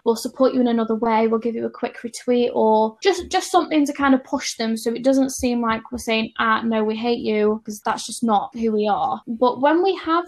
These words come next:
done the kind of negative reviews where we're not, not that fond, we have always tried to stay respectful and in our lane,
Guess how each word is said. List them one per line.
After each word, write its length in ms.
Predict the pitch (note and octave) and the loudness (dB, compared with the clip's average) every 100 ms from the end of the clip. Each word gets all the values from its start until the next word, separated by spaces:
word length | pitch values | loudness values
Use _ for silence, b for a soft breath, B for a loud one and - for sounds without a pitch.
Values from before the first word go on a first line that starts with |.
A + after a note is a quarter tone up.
| - | -6
done 520 | - F3 G3+ A3 A#3 - | -6 -4 -4 -6 -8 -4
the 400 | A3+ A3+ A3 G#3 | -2 0 -2 -6
kind 240 | A#3 A3+ A3+ | -6 -2 0
of 200 | A3 A#3 | -2 0
negative 560 | A#3+ A#3+ A#3+ A3+ A3+ | 2 2 2 -2 -2
reviews 440 | A3+ A3 A3+ A3 A3 | -2 -2 -2 -2 -2
where 160 | A3 | -4
we're 100 | A3 | -2
not, 480 | A#3 C4+ C#4+ - - D#4+ | 2 4 4 0 -4 -2
not 220 | E4 D#4+ | 0 2
that 180 | A#3 - - | -2 -2 0
fond, 560 | A3+ A3 A3 A3 A3 - | 2 2 0 -2 -4 -2
we 120 | B3+ | 0
have 240 | B3 C4 C4 | 2 -2 2
always 300 | C#4 C#4+ C4+ | 2 2 0
tried 220 | C4 B3 | -2 -4
to 60 | - | -4
stay 460 | - A#3+ A#3 A#3 | -4 -2 -2 -4
respectful 720 | A#3+ A#3 B3 A3+ - A3+ A3 | -10 -4 -2 -2 -2 -2 0
and 140 | - A3+ | 0 -2
in 120 | A3+ | 2
our 140 | A3 | 2
lane, 480 | A3 A3 A3+ D4 D#4+ | 2 2 2 2 0